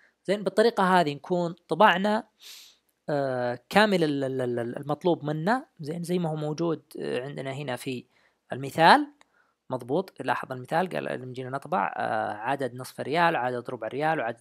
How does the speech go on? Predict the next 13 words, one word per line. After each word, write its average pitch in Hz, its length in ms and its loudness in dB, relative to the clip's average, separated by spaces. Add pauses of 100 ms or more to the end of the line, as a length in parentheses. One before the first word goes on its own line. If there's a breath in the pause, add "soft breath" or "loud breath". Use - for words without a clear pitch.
القروش، 151 500 -8
وعدد 123 300 -10
الهلالات. 131 500 -2 (600 loud breath)
مضبوط، 147 340 -8
راح - 160 -4
نطبع 120 300 -2 (100)
هذه 123 100 -2
الأشياء 120 420 -2 (100)
كلها 214 460 -2
بالإضافة 202 640 4
<clears throat> 208 460 0
إلى 170 120 -6
طباعة 156 320 -2